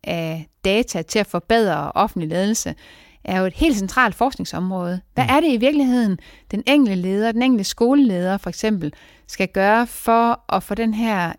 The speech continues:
Speaker 1: øh, data nyttiggjort ind i sin ledelse?
Speaker 2: Og, og, og måske op, altså datainformeret ledelse, det er, at man sidder en leder og får en masse registreringer ind om alt muligt, og så kan man så lede på baggrund af det, eller hvad?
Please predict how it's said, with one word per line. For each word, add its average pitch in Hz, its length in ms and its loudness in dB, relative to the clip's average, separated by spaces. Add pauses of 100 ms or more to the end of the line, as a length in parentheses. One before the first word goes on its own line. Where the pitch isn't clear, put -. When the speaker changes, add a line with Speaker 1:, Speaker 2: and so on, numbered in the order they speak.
Speaker 1:
øh, 170 260 -6 (120)
data 202 320 0
nyttiggjort 196 760 2
ind 277 240 2
i 185 60 -2
sin 165 560 -6
ledelse? 190 640 -2 (220)
Speaker 2:
Og, 135 240 -6
og, 147 60 -2
og 127 100 2
måske 123 280 2
op, 123 120 2
altså 117 180 2
datainformeret 123 880 2
ledelse, 117 340 2
det 117 140 0
er, 117 100 2
at 113 60 0
man 110 120 2
sidder 135 220 2
en 123 100 2
leder 120 240 4
og 120 80 0
får 117 140 0
en 113 100 2
masse 113 280 2
registreringer 120 800 0
ind 117 280 0
om 113 240 0
alt 123 220 -2
muligt, 120 420 4
og 107 80 2
så 117 80 2
kan 131 120 2
man 117 120 4
så 117 260 4 (560)
lede 123 280 4
på 120 80 4
baggrund 120 380 6
af 107 60 2
det, 117 140 2
eller 113 140 0
hvad? 107 120 2